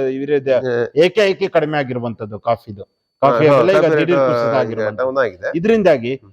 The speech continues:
Speaker 1: ಆ ಮಲೆನಾಡಿನ ರೈತರು ಯಾವ್ದು ಆಲ್ಟರ್ನೇಟಿವ್ ಆಗಿ ಯಾವ್ದು ಬೆಳಿಬಹುದು?
Speaker 2: ಈಗ ನನಗೆ ಈಗ ರೀಸೆಂಟ್ ಆಗಿ ನಾ ಹಿಡಿದು ಮ-, ಮಹಾಗನಿ ಆಗ್ಬೋದು.
Speaker 1: ಹ್ಮ್.
Speaker 2: ಮಹಾಗನಿ ಹಾಕಿದ್ರು ಒಳ್ಳೆ ವ್ಯಾಲ್ಯೂ ಇದೆ.
Speaker 1: ಓಕೆ.
Speaker 2: ಅದು ಪ್ಲಾಂಟೇಶನ್ ಬೆಳೆ.
Speaker 1: ಹ್ಮ್.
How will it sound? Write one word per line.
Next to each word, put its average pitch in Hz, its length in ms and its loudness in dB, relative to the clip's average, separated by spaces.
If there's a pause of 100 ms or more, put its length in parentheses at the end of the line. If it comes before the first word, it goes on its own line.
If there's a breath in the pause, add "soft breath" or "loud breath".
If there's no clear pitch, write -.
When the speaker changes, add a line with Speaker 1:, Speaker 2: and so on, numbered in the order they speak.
(140)
Speaker 1:
ಆ 135 60 -4
ಮಲೆನಾಡಿನ 202 560 0
ರೈತರು 147 340 0
ಯಾವ್ದು 180 360 2
ಆಲ್ಟರ್ನೇಟಿವ್ 185 540 0
ಆಗಿ 160 180 0
ಯಾವ್ದು 139 240 0
ಬೆಳಿಬಹುದು? 113 360 -10
Speaker 2:
ಈಗ - 240 -4
ನನಗೆ 190 720 0
ಈಗ 208 120 -4
ರೀಸೆಂಟ್ 190 500 0
ಆಗಿ 185 100 -4
ನಾ 185 80 6
ಹಿಡಿದು 180 440 -2 (340 soft breath)
ಮ-, 165 220 2
ಮಹಾಗನಿ 180 480 4
ಆಗ್ಬೋದು. 120 420 -4
Speaker 1:
ಹ್ಮ್. - 680 -12
Speaker 2:
ಮಹಾಗನಿ 147 320 2
ಹಾಕಿದ್ರು 143 500 -4
ಒಳ್ಳೆ 139 340 -2 (1000)
ವ್ಯಾಲ್ಯೂ 127 260 2
ಇದೆ. - 420 -10
Speaker 1:
ಓಕೆ. - 420 -10
Speaker 2:
ಅದು 120 500 2
ಪ್ಲಾಂಟೇಶನ್ 120 460 -4
ಬೆಳೆ. - 360 -8 (220)
Speaker 1:
ಹ್ಮ್. 98 140 -4